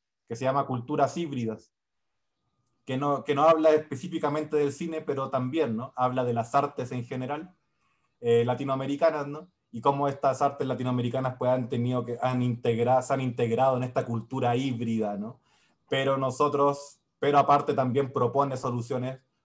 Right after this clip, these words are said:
para que sin salirnos de la cultura híbrida, porque ahora actualmente la globalización obviamente está muy difícil,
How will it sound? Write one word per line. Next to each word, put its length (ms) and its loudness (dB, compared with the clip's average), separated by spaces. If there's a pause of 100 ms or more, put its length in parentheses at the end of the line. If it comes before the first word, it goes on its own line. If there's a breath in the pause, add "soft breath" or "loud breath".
para 240 0
que 100 -6
sin 180 -4
salirnos 360 -2
de 60 -2
la 100 -2
cultura 400 -2
híbrida, 460 -4
porque 240 -2
ahora 240 4
actualmente 640 -2
la 80 0
globalización 720 -2
obviamente 420 -2
está 160 -8
muy 140 -2
difícil, 580 -6